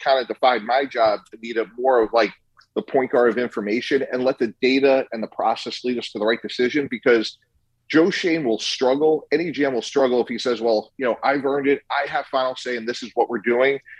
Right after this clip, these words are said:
And if the head coach disagrees, that player more times than not won't be successful. So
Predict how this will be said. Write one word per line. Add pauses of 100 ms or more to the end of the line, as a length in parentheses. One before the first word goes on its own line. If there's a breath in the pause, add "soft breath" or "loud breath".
(200 loud breath)
And
if
the
head
coach
disagrees,
that
player (440)
more
times
than
not
won't
be
successful.
So